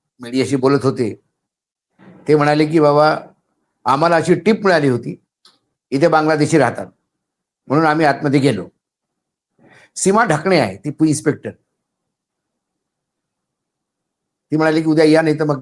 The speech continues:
आणि डॉक्युमेंट अजून त्यांची तिथे पडून आहे. त्यांनी काय दाखवलं? त्यांनी त्या आपल्या काकाचे रिटायरमेंटचे कागद, पेन्शनचे कागद दाखवले. अहो, कारगिल आहे.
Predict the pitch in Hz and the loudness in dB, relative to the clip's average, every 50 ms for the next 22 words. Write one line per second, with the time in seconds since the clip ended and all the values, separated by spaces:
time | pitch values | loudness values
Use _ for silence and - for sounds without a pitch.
0 | - _ - 131 135 135 151 147 196 202 202 196 180 190 202 180 180 160 151 156 | -10 _ -10 -6 -2 -2 -2 -2 -2 0 0 2 2 0 0 0 0 0 0 -2
1 | 131 127 127 131 - 113 110 95 90 - _ _ _ _ - 139 156 151 175 175 | -4 -6 -12 -10 -6 -6 -6 -6 -6 -12 _ _ _ _ -2 -2 -2 0 0 0
2 | 170 156 139 - - 113 104 92 - - - - - - - _ _ 151 147 151 | 0 0 -2 -2 -4 -4 -4 -6 -8 -12 -20 -20 -20 -20 -20 _ _ -2 0 0
3 | 165 175 180 196 196 196 - 175 175 170 165 143 - 160 147 151 151 151 - 131 | 0 0 0 0 -2 -2 0 0 2 2 2 0 0 0 -2 -2 0 0 -2 -4
4 | 127 - 143 139 135 - 160 143 127 127 127 139 135 135 135 135 139 131 127 143 | -2 -2 -4 -2 0 0 0 0 0 -2 0 0 0 0 0 -4 -4 -4 -4 -6
5 | - - 135 135 131 135 120 123 110 98 - - 160 160 156 147 156 160 156 147 | -4 -2 -4 -2 -2 -2 -2 -2 -2 -4 -2 0 0 2 2 0 0 -2 -4 -2
6 | 160 165 - - 131 123 120 117 123 98 98 98 - - 101 98 110 107 117 131 | -4 -6 -4 -2 -4 -4 -2 -4 -4 -4 -6 -12 -16 -20 -18 -10 -6 -4 -2 -4
7 | 127 - 143 139 139 139 147 170 135 151 - _ | -2 -2 -2 -2 0 0 -2 -4 -6 -6 -12 _